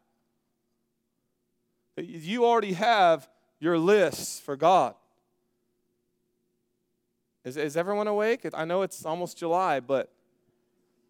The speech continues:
that's just me. That's not you. That's just me, okay? I'll just, I'll just talk about me.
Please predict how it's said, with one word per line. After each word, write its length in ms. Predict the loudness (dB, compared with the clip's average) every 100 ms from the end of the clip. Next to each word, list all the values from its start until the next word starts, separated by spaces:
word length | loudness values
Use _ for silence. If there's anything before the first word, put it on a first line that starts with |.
| _ _
that's 220 | -2 -2
just 160 | -4 -4
me. 380 | 0 0 -2 -8 _ _ _ _ _ _ _ _ _ _ _ _ _
That's 180 | -8 -2
not 200 | 0 0
you. 180 | 0 2
That's 200 | 2 0
just 200 | -6 -4
me, 260 | -2 0
okay? 420 | -2 -2 -2 -2 -6 _ _ _ _ _ _
I'll 80 | -6
just, 180 | -6 -2
I'll 140 | -2
just 180 | -2 -4
talk 160 | -2 0
about 220 | 0 0
me. 300 | -2 -4